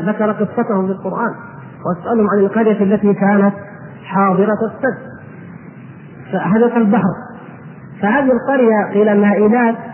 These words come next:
حرم الله تعالى عليهم أكل الحوت، فاحتالوا عليه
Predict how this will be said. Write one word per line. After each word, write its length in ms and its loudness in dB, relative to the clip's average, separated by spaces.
حرم 440 2
الله 320 4
تعالى 340 2
عليهم 460 4
أكل 300 0
الحوت، 400 2
فاحتالوا 680 2
عليه 360 2